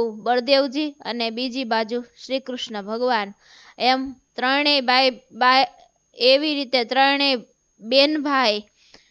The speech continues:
દરવાજાની અંદર ઊભા ઊભા કથા સાંભળવામાં તલ્લીન થયા. ત્યારે નારદજી ત્યાં આવ્યા. એમણે ભગવાનને પ્રાર્થના કરી કે ભગવાન કાયમ આ સ્વરૂપે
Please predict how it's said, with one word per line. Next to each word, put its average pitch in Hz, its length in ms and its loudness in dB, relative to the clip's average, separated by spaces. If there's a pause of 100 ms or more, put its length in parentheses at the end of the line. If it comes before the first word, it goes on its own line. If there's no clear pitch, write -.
(640)
દરવાજાની 269 720 2
અંદર 240 400 -2 (720)
ઊભા 277 360 0
ઊભા 247 420 0
કથા 269 320 -4
સાંભળવામાં 226 680 -4
તલ્લીન 240 440 -4
થયા. 196 340 -14 (480)
ત્યારે 233 340 2 (120)
નારદજી 247 760 -2 (320)
ત્યાં 214 240 -8
આવ્યા. 196 320 -10 (680)
એમણે 247 280 -2
ભગવાનને 247 540 0
પ્રાર્થના 240 580 -2
કરી 240 300 -4
કે 240 140 -4
ભગવાન 226 540 -2
કાયમ 277 600 2
આ 269 100 2
સ્વરૂપે 269 560 0